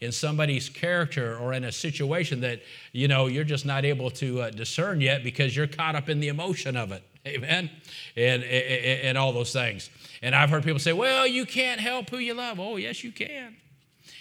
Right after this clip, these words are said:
Yes, you can help who you love. One, by, uh, not being in places you shouldn't be, you won't people met-, you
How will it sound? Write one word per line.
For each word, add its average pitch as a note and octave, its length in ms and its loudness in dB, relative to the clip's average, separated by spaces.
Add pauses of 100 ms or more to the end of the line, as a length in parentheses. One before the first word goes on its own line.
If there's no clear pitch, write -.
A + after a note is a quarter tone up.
(120)
Yes, D3 260 0
you F#3 100 -2
can F#3 320 -2
help C#3+ 260 -2
who C#3+ 60 -4
you C#3+ 120 -2
love. D#3 240 -2
One, D3+ 400 0 (320)
by, B2+ 400 8
uh, A#2+ 120 -2
not D3 300 6
being E3 160 4
in C#3+ 100 2
places D3 380 4
you C3 80 0
shouldn't D3 320 0
be, G#3+ 120 6
you D3 180 2
won't C#3+ 180 0
people D3+ 300 0
met-, C#3+ 180 -4
you C#3 200 -2